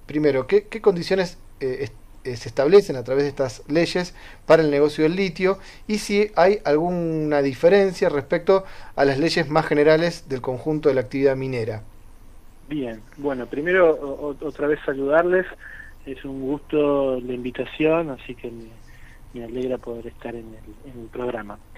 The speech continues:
Speaker 2: Eh, en relación al marco jurídico, bueno, primero esto me lleva a plantear brevemente que, eh, hay, eh, grandes potencias,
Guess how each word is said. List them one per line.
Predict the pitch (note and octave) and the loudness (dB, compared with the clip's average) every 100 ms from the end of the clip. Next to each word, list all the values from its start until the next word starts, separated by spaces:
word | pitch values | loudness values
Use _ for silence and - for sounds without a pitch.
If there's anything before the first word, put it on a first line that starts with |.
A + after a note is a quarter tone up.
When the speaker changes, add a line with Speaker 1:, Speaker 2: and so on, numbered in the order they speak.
| - - - - | -20 -18 -18 -10
Speaker 2:
Eh, | C#3+ C#3 C#3+ C#3+ | -8 -6 -6 -4
en | |
relación | D3 E3+ E3+ C4 B3+ | 0 0 0 0 -2
al | F3 | -2
marco | E3 E3 D#3+ | -4 -4 -8
jurídico, | - D#3+ G3+ F#3+ D3+ | -4 -4 -4 -4 -4
bueno, | C3+ B2 | -4 -8
primero | G#2 B2+ D3 D3+ - - - - | -12 -10 -6 -8 -10 -18 -20 -16
esto | C3+ - C3 | -16 -12 -12
me | B2 - | -12 -8
lleva | C#3+ | -6
a | C3 | -6
plantear | B2 A#2+ A2+ C#3 C3 - - - - - | -10 -16 -4 -4 -4 -14 -20 -20 -20 -8
brevemente | C#3 C3+ C3+ D3 D3 C3+ - | -2 -2 -4 -8 -6 -6 -6
que, | - A#2+ C#3+ C#3+ - - A#2+ | -14 -6 -6 -6 -12 -20 -18
eh, | A#2 A2+ A2+ A2 - - - - - - - - | -16 -16 -18 -18 -20 -20 -20 -20 -20 -20 -20 -8
hay, | C3+ C#3 D3+ | -4 -2 -2
eh, | D#3 B2 A#2+ A2+ G#2+ - - | -4 -6 -6 -6 -10 -16 -6
grandes | C3 D3 D#3 | 0 2 2
potencias, | D#3 C#3 C3 D3+ D3 - D#3+ | -2 -4 -2 -6 -4 -2 -2